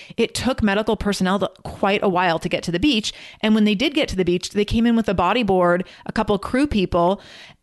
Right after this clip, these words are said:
the first responder kinds of people, and who were able to work on this man, but there was not, like, a truck full of gear. They had to carry him out on a bodyboard for probably about a quarter mile. They had to carry him across the beach, and then they had to carry him through a,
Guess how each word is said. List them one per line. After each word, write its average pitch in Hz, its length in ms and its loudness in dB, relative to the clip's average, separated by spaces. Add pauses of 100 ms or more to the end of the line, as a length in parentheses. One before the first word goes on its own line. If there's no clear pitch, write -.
(120)
the 202 60 -4
first 214 260 -2
responder 220 360 0
kinds 185 240 0
of 180 60 -2
people, 185 400 0
and 196 380 0
who 208 120 0
were 202 80 6
able 196 160 2
to 190 80 2
work 196 200 0
on 311 100 2
this 226 160 0
man, 185 160 2
but 202 160 0
there 220 100 2
was 226 200 -2
not, 208 240 0
like, 233 140 -2
a 208 40 -4
truck - 380 -6
full 196 200 0
of 165 140 -2
gear. 180 400 -2 (220)
They 214 100 0
had 233 200 0
to 269 60 -2
carry 202 400 0
him 233 120 0
out 185 160 0
on 185 100 2
a 170 60 0
bodyboard 175 640 0 (560)
for 220 140 0
probably 233 480 0
about 220 180 2
a 190 60 -2
quarter 196 320 0
mile. 185 260 2
They 170 80 0
had 170 80 -2
to 170 60 -4
carry 185 200 -2
him 165 100 -2
across 196 400 -2
the - 100 -2
beach, 190 320 -2
and 175 100 -2
then 170 80 -2
they 170 60 -4
had 165 140 -4
to 165 40 -14
carry 175 220 -4
him 165 60 -2
through 196 300 0
a, 214 80 0